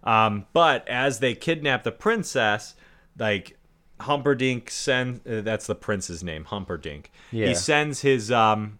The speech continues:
Speaker 1: prince, his, his soldiers off to go save her, uh, but they're also being tailed by this mysterious black masked man.
Speaker 2: <laughs>
Speaker 1: Okay?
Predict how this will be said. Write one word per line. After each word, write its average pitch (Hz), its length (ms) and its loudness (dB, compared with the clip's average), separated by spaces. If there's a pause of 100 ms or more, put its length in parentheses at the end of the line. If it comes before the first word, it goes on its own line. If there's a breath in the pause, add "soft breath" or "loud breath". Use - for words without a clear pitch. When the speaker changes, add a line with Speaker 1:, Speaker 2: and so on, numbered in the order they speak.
(600)
Speaker 1:
prince, 139 480 -6 (240)
his, 113 300 0
his 113 380 -6 (220)
soldiers 117 760 0
off 110 320 -2
to 110 100 -8
go 101 200 0
save 139 400 -2
her, 87 240 -2 (480 loud breath)
uh, 101 180 2
but 131 360 2 (260)
they're 117 260 -4
also 160 320 4
being 110 280 -2
tailed 98 440 -4
by 90 140 -4
this 90 260 -12
mysterious - 880 -4 (320 loud breath)
black 113 400 -2
masked 95 560 -4
man. 80 680 -8 (200)
Speaker 2:
<laughs> 98 320 -8
Speaker 1:
Okay? 101 380 -2